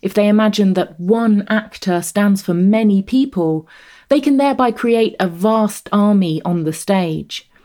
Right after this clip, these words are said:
Such an imaginative leap on the part of the audience will enable the play to jump o'er times, to go back to the past,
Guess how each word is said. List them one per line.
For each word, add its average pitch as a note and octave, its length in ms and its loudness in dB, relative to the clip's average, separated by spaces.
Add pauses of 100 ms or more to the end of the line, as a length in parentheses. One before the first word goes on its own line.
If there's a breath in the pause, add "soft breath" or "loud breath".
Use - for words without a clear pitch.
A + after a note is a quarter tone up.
(380 soft breath)
Such - 340 -2
an G#3 80 4
imaginative G3 720 0
leap A#3 360 0
on F#3+ 140 2
the F#3 60 0
part F#3+ 300 -2
of F3+ 100 -10
the G3+ 140 2
audience A3+ 580 0 (260 loud breath)
will A#3+ 100 2
enable A#3 520 2
the G#3 100 0
play G#3+ 420 2
to G3 140 0
jump G#3 580 -2
o'er G3 240 2
times, F#3+ 680 -2 (180 loud breath)
to A3 100 -2
go A3+ 180 4
back A3 380 -4
to G3+ 100 -2
the F#3 80 -2
past, F#3+ 560 -2